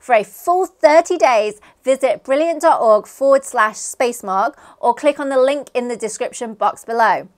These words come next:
The first two hundred of you will get twenty percent off Brilliant's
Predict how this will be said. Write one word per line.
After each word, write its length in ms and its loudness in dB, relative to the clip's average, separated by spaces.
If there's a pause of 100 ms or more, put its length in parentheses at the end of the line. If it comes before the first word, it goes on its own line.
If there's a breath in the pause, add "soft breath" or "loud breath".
The 80 -6
first 320 -2
two 160 -2
hundred 300 -4
of 80 -6
you 240 -2
will 100 0
get 200 -2
twenty 260 -6
percent 420 -8
off 340 0
Brilliant's 380 -2